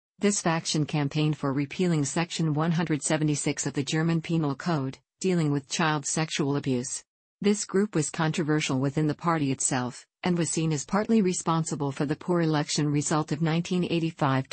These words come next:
This controversy resurfaced in twenty thirteen and chairwoman Claudia Roth stated she welcomed an independent scientific investigation on the extent of influence a pedophile activists had on the party in the mid nineteen eighties.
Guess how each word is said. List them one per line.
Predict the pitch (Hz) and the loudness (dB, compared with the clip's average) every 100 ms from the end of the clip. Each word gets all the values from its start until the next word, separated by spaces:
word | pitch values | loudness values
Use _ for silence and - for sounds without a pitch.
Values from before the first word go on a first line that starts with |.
| 151 156 | -2 0
This | 147 | -4
controversy | - 165 170 190 175 143 135 175 | -2 0 0 0 0 0 0 -2
resurfaced | 147 147 170 160 160 - | 0 0 -2 -2 -4 -2
in | 151 | -2
twenty | - 190 190 | 0 2 2
thirteen | 190 175 - 165 | 0 -2 0 0
and | 160 147 | 2 0
chairwoman | - 175 165 160 156 | 0 0 2 2 0
Claudia | - 151 151 151 | 0 0 2 0
Roth | 143 151 165 | 0 0 -2
stated | - - 156 156 139 | -4 -2 0 0 0
she | - | 0
welcomed | 151 165 170 165 151 | 2 2 2 0 2
an | 151 | 2
independent | 180 190 180 165 160 156 | 2 0 0 0 0 0
scientific | 156 151 147 156 - 151 | 0 0 0 -2 -2 -2
investigation | 151 139 - 151 147 156 - 147 | 0 0 -2 -2 0 2 0 0
on | 139 | 2
the | 147 | 0
extent | 151 - 160 160 | -2 -2 -2 -2
of | 139 | -2
influence | 170 175 - 170 156 - | 0 0 0 0 0 0
a | 147 | -2
pedophile | 170 165 160 139 135 | 0 0 0 0 0
activists | 139 147 143 139 - | -2 -2 -2 -2 -2
had | 156 143 | -2 0
on | 147 | -2
the | |
party | 139 160 151 147 | -2 -2 -2 0
in | 135 | 0
the | 143 | 2
mid | 147 147 | 0 0
nineteen | 151 156 - 175 | 0 0 0 0
eighties. | - 135 131 123 - | 0 -2 -2 -6 -8